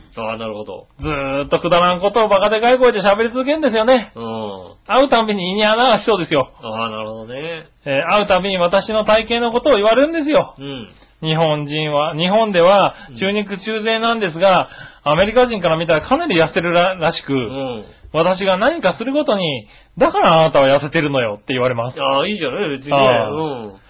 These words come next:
Speaker 2: ねえ、痩せて見えることは喜ば-、喜ばしいんですが、
Speaker 1: うん。
Speaker 2: あまりにもしつこく言うので、いい加減、えー、嫌になります。
Speaker 1: あの、日本語で「うるせえデブ」って言ってやればいいんですよね。
Speaker 2: あ、そうだね。
Speaker 1: うん。
Speaker 2: はい、
Speaker 1: 「うるせえデブ」って言って、
Speaker 2: わかんないからね。
Speaker 1: わかりゃしないんだから。
Speaker 2: 確かにね。
Speaker 1: うん。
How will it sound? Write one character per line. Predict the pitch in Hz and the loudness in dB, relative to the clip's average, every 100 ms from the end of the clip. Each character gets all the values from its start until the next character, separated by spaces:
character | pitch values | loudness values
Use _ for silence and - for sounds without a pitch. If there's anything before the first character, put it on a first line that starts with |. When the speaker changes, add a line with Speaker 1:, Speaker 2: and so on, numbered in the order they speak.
| _ _ - | _ _ -2
Speaker 2:
ね | 185 180 151 | 2 2 2
え、 | |
痩 | 147 | 2
せ | 185 | 0
て | 202 220 | -2 -2
見 | 233 | 0
え | 240 | 0
る | 180 | 0
こ | 180 | 0
と | |
は | 165 | 2
喜 | 160 | 2
ば-、 | 220 262 | 2 0
喜 | 254 185 226 254 | -2 0 0 2
ば | 285 294 | 2 2
し | |
い | 294 | -2
ん | |
で | 180 | -4
す | 156 | 2
が、 | 156 147 123 | 2 2 -2
Speaker 1:
う | |
ん。 | 120 104 87 | -12 -12 -6
Speaker 2:
あ | 160 | -2
ま | 220 285 | 2 2
り | 320 | 2
に | |
も | 233 | 0
し | 175 - | 0 -4
つ | - | -2
こ | 247 240 208 - - | 0 2 -2 -12 -2
く | |
言 | 165 180 170 | 0 0 0
う | |
の | 135 | 0
で、 | 151 156 196 | 0 -2 -4
い | |
い | 226 | 0
加 | 269 | 0
減、 | 247 240 240 202 _ _ _ _ | 2 0 -4 -12 _ _ _ _
え | 160 | -2
ー、 | 160 | 0
嫌 | 190 226 | 2 2
に | 160 | 0
な | |
り | 127 | -2
ま | 110 - | -6 -12
す。 | - - | -16 -10
Speaker 1:
あ | 208 214 | -4 -2
の、 | 214 | 0
日 | 240 | 2
本 | 262 302 | 0 2
語 | |
で | 269 | 0
「う | 247 | 0
る | 269 | 2
せ | 294 | 2
え | |
デ | 220 | 2
ブ」 | 226 | 2
っ | 214 | -2
て | |
言 | 151 | -2
っ | |
て | 180 | 0
や | |
れ | 180 | 2
ば | 135 | 0
い | |
い | |
ん | |
で | 110 | -6
す | 117 | -6
よ | |
ね。 | 180 151 | -2 2
Speaker 2:
あ、 | |
そ | 247 | 4
う | 160 | 4
だ | 123 | 2
ね。 | 202 | 2
Speaker 1:
う | 269 | 4
ん。 | |
Speaker 2:
は | 285 160 143 - 143 151 185 - | 4 2 0 0 2 4 4 6
い、 | |
Speaker 1:
「う | |
る | |
せ | 208 | 4
え | 208 | 4
デ | |
ブ」 | 170 131 | 0 -2
っ | |
て | 120 | 0
言 | |
っ | |
て、 | |
Speaker 2:
わ | |
か | |
ん | |
な | 220 | 2
い | |
か | 269 | 2
ら | 269 | 2
ね。 | |
Speaker 1:
わ | 214 277 | 2 2
か | 330 | 4
り | 403 | 2
ゃ | 240 | 2
し | 240 | 2
な | 320 | 2
い | 294 | 2
ん | |
だ | 220 | 0
か | 165 | 0
ら。 | 160 135 - | 0 -2 -2
Speaker 2:
確 | 196 196 - | 0 0 2
か | 151 120 | 0 2
に | - | 2
ね。 | 254 | 4
Speaker 1:
う | |
ん。 | 214 | 4